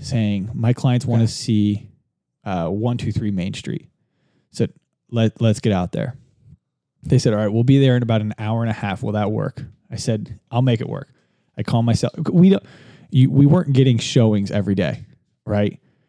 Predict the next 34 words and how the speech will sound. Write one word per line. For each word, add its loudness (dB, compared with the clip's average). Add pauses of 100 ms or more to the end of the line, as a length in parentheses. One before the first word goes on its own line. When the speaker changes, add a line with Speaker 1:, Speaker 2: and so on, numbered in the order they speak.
(260)
Speaker 1:
We 6
Speaker 2:
Yeah. 6
Speaker 1:
were 6
getting 4
showings 2 (520)
once 0 (100)
every 4
other 2
month. 0 (540)
Speaker 2:
Okay. 2 (120)
Speaker 1:
Um, 0 (640)
and -4
so -2
I 2
said, -2
"Yeah, 2
I'll 4
be 2
there." -6 (480)
So 2
I, 4
I 2
leave 6
what 6
I'm 4
doing 4
in 2
Columbus. 0 (420)
I 2
run 4
down, 2 (160)
uh, 2
to -2
the, 0